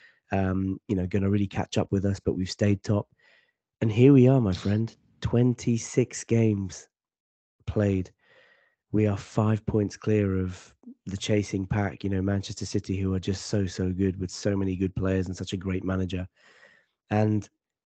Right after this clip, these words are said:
it's been, like you say, a magical season. Already in this season, we've had so many wonderful moments. You know, Manchester United beating them in the injury, injury time.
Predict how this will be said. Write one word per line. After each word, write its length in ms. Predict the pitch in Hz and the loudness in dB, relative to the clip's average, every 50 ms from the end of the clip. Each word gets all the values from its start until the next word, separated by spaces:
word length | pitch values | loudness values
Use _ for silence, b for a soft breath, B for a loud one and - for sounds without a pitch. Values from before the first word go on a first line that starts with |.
| _ _ _ | _ _ _
it's 140 | - 120 - | -2 -2 -2
been, 400 | - - 143 143 135 131 127 - - | 2 4 6 6 8 6 4 2 2
like 220 | 123 147 143 - 165 | 2 2 2 0 -2
you 40 | |
say, 420 | 147 - - 196 208 185 104 - - - | -2 0 2 2 2 2 2 0 -2 -4
a 40 | 98 | -4
magical 640 | 101 104 104 107 120 123 127 120 127 120 - 127 127 | -2 0 2 2 2 2 2 2 0 0 0 0 -2
season. 420 | - - 170 185 180 139 113 110 | -2 -2 -2 -2 -2 -2 -2 -2
Already 500 | 104 120 127 135 139 160 165 151 143 127 | 0 2 4 4 4 4 4 4 4 4
in 100 | 117 110 | 4 2
this 140 | 107 110 107 | 2 0 -2
season, 280 | - - 123 120 110 101 | 0 0 0 0 0 -2
we've 100 | 98 92 | -4 -4
had 180 | 101 101 - | -4 -4 -4
so 220 | - - - 147 151 | -4 -4 -2 0 2
many 220 | 143 120 104 98 | 2 2 2 0
wonderful 440 | 98 107 123 123 113 104 - 107 101 | 0 0 0 0 0 -2 -2 -2 0
moments. 500 | 101 110 110 107 101 95 - - - - | 2 2 2 2 0 -2 -4 -8 -10 -6
You 80 | 101 101 | -4 -4
know, 60 | 98 | -2
Manchester 500 | 98 107 113 117 113 - 117 107 - - | -2 -2 -2 -2 -2 -4 -6 -4 -2 -2
United 480 | 107 107 107 107 104 - 110 107 107 - _ b b b b b b b b b b - | 0 0 0 0 0 0 -2 -2 -2 -4 _ b b b b b b b b b b 0
beating 280 | 110 110 101 - 107 | 0 0 0 0 0
them 160 | 104 107 107 104 | 0 2 2 2
in 80 | 101 | 2
the 180 | 101 101 101 104 - | 2 0 0 0 0
injury, 380 | 107 107 98 98 101 101 104 | 0 0 0 0 0 0 0
injury 400 | - - 104 104 98 98 101 101 | -2 -2 -2 -2 0 0 0 -2
time. 460 | 98 - 104 101 101 101 101 101 101 | -2 -2 -2 0 0 0 -2 -2 -4